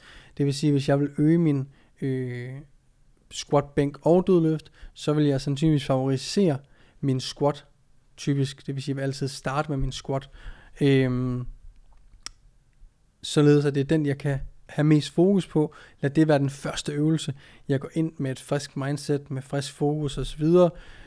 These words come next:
således at det er den, jeg kan arbejde på at blive bedre og blive stærkere i.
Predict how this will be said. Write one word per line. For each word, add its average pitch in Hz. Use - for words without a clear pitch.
således 139
at 135
det 139
er 135
den, 147
jeg 131
kan 131
arbejde 139
på 139
at 135
blive 135
bedre 160
og 139
blive 139
stærkere 131
i. 135